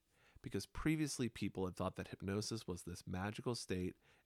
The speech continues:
and some people could do it and some people couldn't. And so what they would do is they'd have a grad student sit somebody down, the test subject. They would read a script to them in a monotone voice. If the person went into trance, they were hypnotizable.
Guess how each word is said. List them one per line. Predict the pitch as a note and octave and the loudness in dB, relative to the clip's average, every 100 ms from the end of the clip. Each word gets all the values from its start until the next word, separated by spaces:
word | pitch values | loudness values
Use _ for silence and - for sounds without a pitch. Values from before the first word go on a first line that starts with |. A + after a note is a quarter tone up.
| - | -10
and | A2+ | -6
some | - G2 G#2+ | -2 0 0
people | A#2+ C#3+ | 0 0
could | - A#2+ | 0 0
do | G2+ A2 | 2 2
it | - | 0
and | F#2 | -8
some | - - | -8 -8
people | - - A#2 | -6 -4 -4
couldn't. | - - - - - - - - | -2 -2 -4 -10 -20 -20 -20 -6
And | F#2 F2 F2 | -2 -2 -2
so | - F2 | 2 2
what | F2+ F2+ | 2 0
they | F2+ G2 | 2 2
would | A#2+ | 2
do | G2 F2+ | 0 2
is | F#2+ - | 0 0
they'd | F2 | -2
have | - F2+ F2+ - - - | -2 -2 -4 -6 -12 -8
a | G2 | -4
grad | F2+ E2+ F2+ F#2 | -2 -2 -2 -2
student | - F2 F2 - _ _ _ | -2 0 -2 -6 _ _ _
sit | - - - | -6 -4 -2
somebody | - G2 G#2+ | 0 2 2
down, | A2+ F2+ F2 F#2 - _ - | 2 0 0 -2 -6 _ -10
the | - | -8
test | - F2 - | -2 -2 0
subject. | F2+ F2 F#2 F#2+ - _ _ _ | -2 -2 -2 -4 -6 _ _ _
They | - | -2
would | F2 F2 | 0 0
read | F2 F#2 G#2+ | 0 2 2
a | |
script | - - F#2 - | 0 0 0 0
to | F#2 | -2
them | F#2 | 0
in | F#2 | 0
a | |
monotone | F2 E2+ F2+ - G2+ | 0 -2 -4 -2 -2
voice. | G2 F2 F#2+ - - _ _ | -2 -2 -4 -6 -16 _ _
If | - | -12
the | - | 0
person | F2+ F2+ F#2+ | 2 4 2
went | F#2+ F2 | 2 0
into | F#2 | -2
trance, | - B2+ C#3+ - - _ _ - | -2 -2 -2 -6 -16 _ _ -4
they | F2+ | 0
were | F2+ | 2
hypnotizable. | - - G2+ - F#2 G2 G#2 G2 | 0 -2 -2 0 0 -2 -2 -4